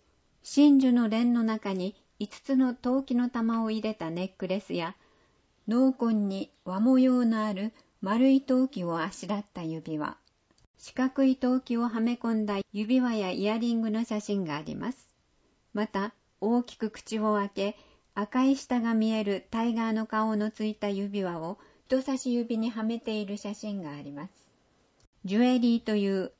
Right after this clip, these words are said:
新たなカテゴリーへというコメントがあります。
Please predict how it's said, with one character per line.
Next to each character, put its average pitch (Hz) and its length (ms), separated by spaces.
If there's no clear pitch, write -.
新 214 240
た 240 140
な 208 160
カ 190 120
テ 202 160
ゴ 214 140
リ 196 280
ー 185 60
へ - 180
と 254 100
い 247 100
う 240 100
コ 233 140
メ 220 140
ン 226 100
ト 175 100
が 156 140
あ 156 60
り 147 120
ま 170 160
す。 - 60